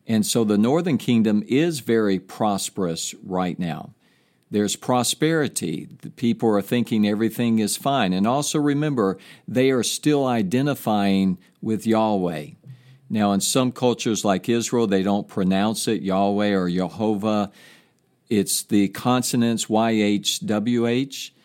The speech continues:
and it means the great I am. That's the personal name for God that was given to Moses,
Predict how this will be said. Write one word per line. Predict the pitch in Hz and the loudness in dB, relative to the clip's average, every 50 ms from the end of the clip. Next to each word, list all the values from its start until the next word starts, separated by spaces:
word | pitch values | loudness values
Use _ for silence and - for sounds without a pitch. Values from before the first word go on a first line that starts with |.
| _ _ _ _ _ _ _ _ _ - | _ _ _ _ _ _ _ _ _ -2
and | 110 101 101 101 101 | 2 2 4 4 4
it | 104 107 101 - | 2 2 2 2
means | 101 110 123 135 131 127 123 107 - | 2 2 2 2 2 0 0 -2 -4
the | - - 110 90 | -4 -4 -4 -2
great | 78 104 107 110 113 113 107 | 0 0 0 2 2 2 2
I | 104 107 107 | 2 2 2
am. | 101 104 104 101 92 85 82 80 | 0 0 0 0 0 -2 -2 -2
That's | 95 98 95 - | -2 -2 -2 -4
the | - 110 98 | -4 -6 -8
personal | - - - 127 131 127 - - 143 135 131 123 117 | -8 -8 -4 -4 -4 -4 -4 -4 -4 -4 -2 -2 0
name | 110 107 104 107 104 101 101 98 | 0 2 2 2 2 2 0 -2
for | - - - 104 95 | -4 -6 -4 -4 -4
God | 85 95 107 107 101 92 90 87 80 | -2 -2 -2 0 0 0 -2 -2 -2
that | 90 98 78 | -4 -4 -4
was | 82 95 87 - - | -4 -6 -6 -8 -6
given | - 131 135 139 120 120 113 98 92 | -2 0 0 0 0 0 -2 -2 -2
to | - - 107 | -2 -4 -2
Moses, | 90 90 95 101 107 104 101 98 - - 85 82 87 - - | 0 0 0 2 0 0 -2 -2 -4 -4 -4 -4 -6 -8 -10